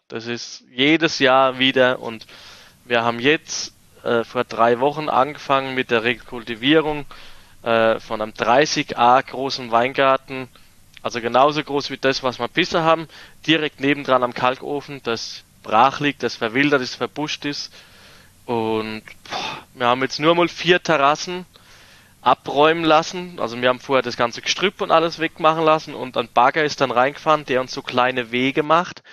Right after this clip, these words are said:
dass wir mit unserem Einachser, mit dem Köppel, mit diesem Handgerät fahren können. Ja, und allein das sind jetzt wahrscheinlich wieder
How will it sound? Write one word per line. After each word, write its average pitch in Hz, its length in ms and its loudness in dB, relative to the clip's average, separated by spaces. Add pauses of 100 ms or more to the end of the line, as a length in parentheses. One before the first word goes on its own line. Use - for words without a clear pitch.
(340)
dass 120 280 -2
wir 131 100 -4
mit 131 260 -2
unserem 135 460 -2
Einachser, 127 680 2
mit 120 140 -6
dem 120 140 -2
Köppel, 135 440 -4 (240)
mit 117 180 -16
diesem 117 220 -6
Handgerät 120 580 0
fahren 98 280 -2
können. 92 240 -14 (1000)
Ja, 110 160 -8
und 107 180 -8
allein 110 520 0
das 117 240 -2
sind 113 220 -4
jetzt - 200 -4
wahrscheinlich 110 600 -4
wieder 107 440 -2